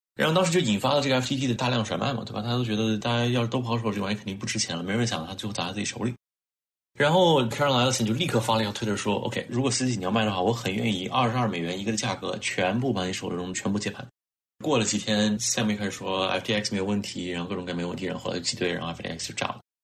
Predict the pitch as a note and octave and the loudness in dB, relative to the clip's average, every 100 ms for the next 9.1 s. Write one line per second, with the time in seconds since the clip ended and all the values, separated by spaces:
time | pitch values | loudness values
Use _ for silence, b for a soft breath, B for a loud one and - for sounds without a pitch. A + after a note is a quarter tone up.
0 | _ _ _ - E3+ - D#3 - - D#3+ | _ _ _ 2 4 4 2 2 0 2
1 | D#3+ B2+ C#3+ - A#2 A2+ A#2+ A#2 C3+ D#3+ | 4 4 2 2 0 0 0 0 0 -2
2 | A#2 - - G2+ F2+ - A#2+ _ _ F3 | -4 -6 -6 -2 -2 -2 -10 _ _ 4
3 | G#2+ G2+ - B2+ G#2+ - A#2+ A2+ G#2 - | 4 2 0 2 2 0 0 2 0 0
4 | A2+ C#3 A#2+ D3 D3+ - - - B2+ G#2+ | 0 0 -2 0 2 2 0 0 2 2
5 | B2 A#2 G#2+ C#3 G#2+ - - G#2+ A#2+ A2+ | -2 -2 2 2 2 -2 -2 -2 -2 -2
6 | A#2+ C3 B2+ B2+ G2 G2 - G2 F#2+ C3 | -2 -2 -2 0 -2 -4 -6 -6 -4 0
7 | A2+ G2 G2+ G2+ - G2+ C#3 A2+ - - | 0 0 -2 -4 -4 0 0 0 -4 -12
8 | _ _ _ - - C#4 A3+ - - - | _ _ _ -4 2 4 4 2 -2 -2